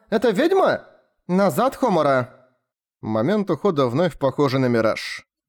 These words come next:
Хомора с горечью смотрела на белую волчицу и девочку,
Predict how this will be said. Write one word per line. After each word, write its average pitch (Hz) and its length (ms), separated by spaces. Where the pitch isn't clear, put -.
Хомора 147 440
с 113 80
горечью 190 400
смотрела 135 480
на 120 140
белую 123 340
волчицу 110 540
и 98 60
девочку, 131 600